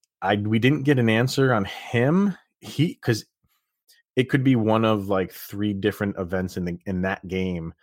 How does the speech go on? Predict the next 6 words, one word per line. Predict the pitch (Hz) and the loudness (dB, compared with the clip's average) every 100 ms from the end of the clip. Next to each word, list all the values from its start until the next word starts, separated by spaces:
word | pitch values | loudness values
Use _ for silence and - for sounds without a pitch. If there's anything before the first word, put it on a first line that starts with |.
| _ _ - | _ _ -12
as | 104 | -6
to | 95 | -6
why | 82 85 90 87 85 82 80 - _ _ _ _ | -4 -4 -2 -2 -6 -8 -10 -14 _ _ _ _
he | - 107 | -8 -4
got | 90 80 | -2 -2
injured. | 80 80 - | -4 -6 -12